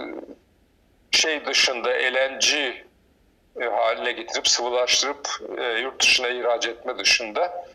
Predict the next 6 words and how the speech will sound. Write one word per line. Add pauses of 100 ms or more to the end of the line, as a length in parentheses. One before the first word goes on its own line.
(480)
pek,
e,
normal
boru
hattı
gazı